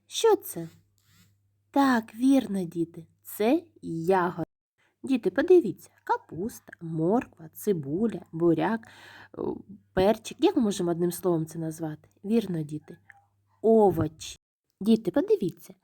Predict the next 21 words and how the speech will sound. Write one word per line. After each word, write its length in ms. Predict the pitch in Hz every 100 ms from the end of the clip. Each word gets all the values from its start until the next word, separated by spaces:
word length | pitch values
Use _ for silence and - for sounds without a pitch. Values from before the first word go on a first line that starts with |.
| _ _ -
на 120 | 170
картині 760 | 170 151 _ - 277 427 220 -
зображений 840 | 151 151 143 151 202 330 - 156
ланцюжок 680 | 160 160 - 151 147 254 -
дарів 320 | 160 160 247 -
осені. 560 | 196 190 - 160 160 - _ _ _ _ _ _ -
Розгляньте 720 | 359 427 349 233 165 - 175 -
добре-добре 880 | 156 214 466 - 480 466 403 392 370
картину. 680 | - 359 - - 175 156 151 _ _ _ _ _ _ _ _ _ _ _
І 60 | _
дайте 280 | 440 - 180
мені 220 | 180 165
відповідь 400 | 165 170 - 160 165
на 60 |
мої 180 | 160 160
запитання. 760 | 165 - 165 160 151 147 147 - _ _ _ _ _ _
Діти, 280 | - 247 - - _ -
подивіться, 600 | 330 453 277 170 - _ _ _ -
а 120 | 185
що 260 | - - 587
тут 120 | -